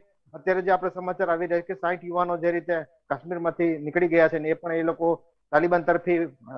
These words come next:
અલગ અલગ ગુઠો સાથે વળી ગયા છે. આ બધા ચિંતાના સમાચારો જરૂર છે, પરંતુ ચીનની સ્થિતિ જે છે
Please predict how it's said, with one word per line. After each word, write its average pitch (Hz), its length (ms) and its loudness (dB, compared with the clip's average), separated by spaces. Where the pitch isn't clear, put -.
અલગ 156 200 0
અલગ 160 220 0
ગુઠો 160 320 -2
સાથે 160 380 -2
વળી 165 200 4
ગયા 160 240 4
છે. 147 200 -8
આ 208 80 4
બધા 220 240 2
ચિંતાના 220 460 -2
સમાચારો 226 440 -4
જરૂર 226 240 0
છે, 170 140 0
પરંતુ 226 280 -4
ચીનની 233 500 -4
સ્થિતિ 240 380 -4
જે 240 140 0
છે 151 320 -2